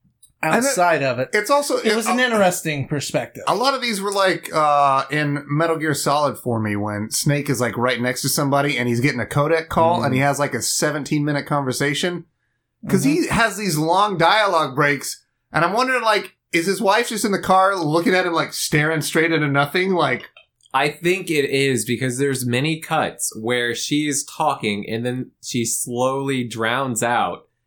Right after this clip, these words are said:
Speaker 3: as they talk to each other. I think this is happening in real time and he is just this out of tune with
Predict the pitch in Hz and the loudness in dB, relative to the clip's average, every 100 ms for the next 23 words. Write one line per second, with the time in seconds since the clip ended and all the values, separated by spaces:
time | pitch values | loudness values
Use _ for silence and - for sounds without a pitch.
0 | _ 120 123 113 113 123 123 120 117 - | _ -4 -4 -4 -2 -2 0 -2 -2 -2
1 | 92 101 90 87 113 160 208 185 - _ | -2 -2 -4 -2 -2 -2 -2 -4 -10 _
2 | _ _ _ 127 151 175 170 - 220 220 | _ _ _ -2 -2 0 -2 0 0 0
3 | 135 120 120 - 135 147 165 156 165 160 | -2 -2 -4 -8 -2 -2 0 -2 -2 -2
4 | 165 151 131 113 120 156 156 135 139 135 | -2 0 0 0 -2 0 -2 -2 -2 -4
5 | - _ _ - 104 107 143 160 - 117 | -6 _ _ -14 -6 0 0 0 -4 -2
6 | 147 147 123 - 147 139 104 82 78 - | 0 0 -4 -4 0 2 0 -2 -6 -12
7 | _ _ _ _ 120 123 120 104 | _ _ _ _ -2 -2 -4 -8